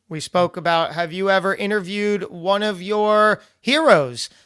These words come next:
uh, celebrities, and had to figure out how you deal with, uh, not being too starstruck?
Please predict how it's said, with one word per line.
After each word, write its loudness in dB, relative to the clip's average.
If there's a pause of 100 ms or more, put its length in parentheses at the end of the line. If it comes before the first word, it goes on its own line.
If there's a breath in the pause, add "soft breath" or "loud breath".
(120 soft breath)
uh, -2
celebrities, 0
and -8
had -4
to -2
figure -6
out 2
how 0
you -6
deal -6
with, -6
uh, 0
not -2
being -4
too -10
starstruck? -6